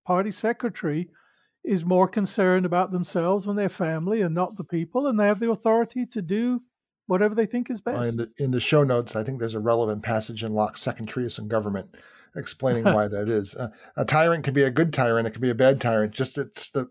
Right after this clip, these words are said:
Speaker 2: the po-, the point is it's a tyrant.
Speaker 1: It's a
Speaker 2: Um, that's,
Speaker 1: tyrant, yeah.
Speaker 2: that's the na-, that's the
Speaker 1: Yeah.
Speaker 2: nature of tyranny. It's, it's, it is
Speaker 1: Yeah.
Speaker 2: arbitrary,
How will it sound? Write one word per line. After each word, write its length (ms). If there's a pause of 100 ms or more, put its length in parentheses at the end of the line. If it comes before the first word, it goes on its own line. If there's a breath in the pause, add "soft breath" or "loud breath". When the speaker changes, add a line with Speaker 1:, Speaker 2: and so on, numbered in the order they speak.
Speaker 2:
the 80
po-, 240
the 80
point 200
is 200 (120)
it's 100
a 40
tyrant. 360 (680 soft breath)
Speaker 1:
It's 140
a 40
Speaker 2:
Um, 40
that's, 220
Speaker 1:
tyrant, 180 (180)
yeah. 100
Speaker 2:
that's 140
the 60
na-, 140 (140)
that's 180
the 60
Speaker 1:
Yeah. 60
Speaker 2:
nature 200
of 80
tyranny. 380
It's, 300
it's, 420
it 100
is 320
Speaker 1:
Yeah. 60
Speaker 2:
arbitrary, 640